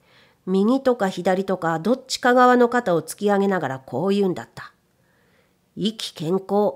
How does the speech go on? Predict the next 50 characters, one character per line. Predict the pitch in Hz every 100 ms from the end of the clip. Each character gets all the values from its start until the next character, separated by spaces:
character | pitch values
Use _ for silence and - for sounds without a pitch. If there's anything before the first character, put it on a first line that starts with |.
| - -
不 | - -
屈 | 269 - 254
不 | -
当、 | - 247 254 - - _ _ _ _
孤 | - 165
願 | 190 240 233
喫 | 233 - 254
立。」 | 247 240 - - _ _ _ _ _
多 | - 139
少 | - 196 220
め | 190
ち | 220
ゃ | 226
く | -
ち |
ゃ | 233
な | 226
感 | 226 220
じ | 226
か | 226
も | 190
し | 175
れ | 170
な | 180 185
い |
が、 | 170 - - _ _ _ _
俺 | 190 214 269
と | 269
し | 254
て | 277
も | 262 202 185 -
無 | 185 185
関 | 196 214
心 | 233 170 160
で | 147
は | 151
い | 170
ら | 190
れ | 196
な | 196
か | 165
っ | -
た | 131
さ。 | - - - _ _ _ _ _ _ _ _ _ _ _ _ _ _ _ _ -
「俺 | 127 151 170
は | 185 190
敗 | 202 180 226
北 | 233 254 247 254
し | -
た。 | 226 202 -